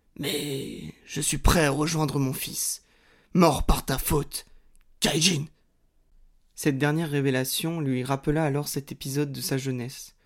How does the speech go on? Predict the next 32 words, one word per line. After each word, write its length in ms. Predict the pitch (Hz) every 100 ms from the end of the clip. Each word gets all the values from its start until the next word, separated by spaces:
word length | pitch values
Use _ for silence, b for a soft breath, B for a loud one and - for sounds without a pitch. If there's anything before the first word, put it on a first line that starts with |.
| _ _ _ _ -
son 240 | - 143
jeu 300 | 139 185 226
avec 300 | 131 131 135
les 140 | 139 135
autres 260 | 135 135
enfants, 340 | 131 - 131 139 _ _ _ _ _ _
ce 300 | - 143 127
fameux 380 | 123 147 143 143
jour 420 | 135 170 175 139
où 140 | 131 127
il 80 |
s'était 300 | 123 123 -
mis 180 | 135 139
en 120 | 127
colère, 520 | 127 127 123 131 - _ _ _ _ _ _ _ _
et 120 | 131
enfin, 480 | 131 123 - 143 151 - _ _ _ _ -
l'enfant 460 | 143 143 - 156
qui 180 | 143 -
avait 160 | 131 127
été 160 | -
retrouvé 520 | 143 139 - 135 135 131
mort 360 | 135 139 139
noyé. 460 | 139 135 123 - _ _ _ _ _ _ _ _ _ _ -
Monsieur 260 | 139 - 160
Umeko 340 | 143 131 160
était 200 | 147 135
donc 260 | 139 139 -
le 80 | 135
père 320 | 156 160 143
de 100 | 127
celui-ci. 500 | - - 120 -